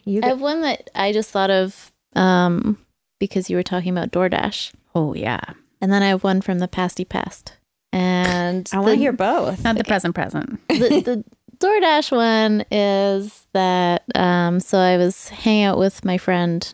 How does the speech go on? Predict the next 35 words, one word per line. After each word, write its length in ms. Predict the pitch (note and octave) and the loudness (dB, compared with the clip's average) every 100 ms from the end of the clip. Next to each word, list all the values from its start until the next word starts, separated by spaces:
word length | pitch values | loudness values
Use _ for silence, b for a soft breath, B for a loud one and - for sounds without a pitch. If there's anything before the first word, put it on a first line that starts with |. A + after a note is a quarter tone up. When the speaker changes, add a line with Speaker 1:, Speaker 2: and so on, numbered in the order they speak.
| _ | _
Speaker 2:
Nanda, 600 | F#3 F3 E3+ D#3+ - C4 - B B B B _ F3+ | -2 0 2 2 2 2 -2 B B B B _ 2
and 760 | F3+ F3 F3 E3+ E3+ E3+ F3 | 4 4 4 4 2 2 0
she's 840 | - - - G3+ F#3+ F#3 F#3 F#3 - | -2 -4 0 2 4 4 4 2 -4
a 60 | |
huge 300 | - - G3 | -6 -2 -2
fan 280 | - F#3 F3+ | 0 0 2
of 160 | F3 F3+ | 0 -2
Retail 300 | E3+ - F3 | -4 -4 -4
Nightmares, 560 | E3+ - F3+ E3 F3+ - | -2 -2 -2 -2 -2 -2
and 460 | F3+ F3 E3+ F3 | -2 0 -2 -4
she 160 | - F3 | -4 -2
just 220 | F3+ - | -2 0
moved 240 | F3+ E3+ F3+ | -2 -2 -2
back 240 | F3+ - | -2 -2
here 240 | - F3 | -2 -2
from 340 | F3 F3+ E3+ E3+ | 0 -2 0 0
the 100 | E3+ | 0
Netherlands. 720 | F#3 A#3 F#3 E3 F#3+ F#3+ - B B B B | 2 2 0 0 -2 -4 -8 B B B B
So, 540 | - - F3+ F3 E3+ - | -8 0 2 4 2 0
uh, 340 | F#3+ F3+ F3 F3 | -4 -2 0 0
we 80 | F3+ | 0
were 80 | F3+ | 0
hanging 320 | G#3+ G#3+ G3 | 2 2 2
out 180 | F#3 - | 0 0
watching 440 | F#3 - F#3 F3+ | -2 0 0 0
that 200 | F3 - | 0 -2
documentary, 960 | F3 F3 F3+ F3 E3+ - F3 F3 E3 - _ - | -2 -2 -2 -2 -2 -2 -2 0 -4 -8 _ -4
Don't 180 | F3+ E3 | -2 -2
Fuck 240 | F3 - | -4 -4
with 140 | F3 | -8
Cats. 460 | - F#3 B3 - - F#3+ | -4 -2 -2 -6 -8 0
Speaker 3:
Oh, 160 | F#3+ | 2
Speaker 1:
Oh, 40 | - | 2
yeah. 60 | |
Speaker 3:
God. 500 | F#3+ F3 E3+ E3 D#3+ | 2 4 4 2 0